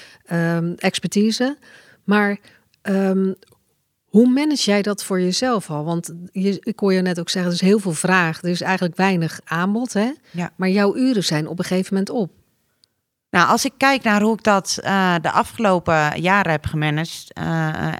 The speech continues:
Speaker 2: ben ik vooral, ehm, nou ja, gaan proberen meer uren in mijn dag te krijgen.
Speaker 1: Ja,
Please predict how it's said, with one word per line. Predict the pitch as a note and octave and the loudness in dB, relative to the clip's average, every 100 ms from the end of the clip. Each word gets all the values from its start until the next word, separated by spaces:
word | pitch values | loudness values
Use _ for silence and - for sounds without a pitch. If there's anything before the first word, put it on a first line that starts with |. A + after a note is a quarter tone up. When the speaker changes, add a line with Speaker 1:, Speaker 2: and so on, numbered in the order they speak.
| E2+ | -12
Speaker 2:
ben | - F3+ F3+ | -4 -2 -2
ik | - | -4
vooral, | E3+ E3+ E3+ D#3 - | -2 2 2 2 -2
ehm, | E3 D#3+ D3+ D3+ D3 | -2 0 0 -2 -4
nou | F3 - | -8 -4
ja, | D3 C3+ B2+ - | -2 -2 -6 -14
gaan | - F3 | -8 -6
proberen | E3+ E3 F#3 F3 | -4 0 0 2
meer | E3+ F3 | 2 0
uren | F3+ F#3+ | -2 -2
in | E3+ | -2
mijn | C#3+ | 0
dag | F3+ - | -2 -4
te | - | -6
krijgen. | C3+ B2 B2+ | -2 -2 -2
Speaker 1:
Ja, | F3 | -2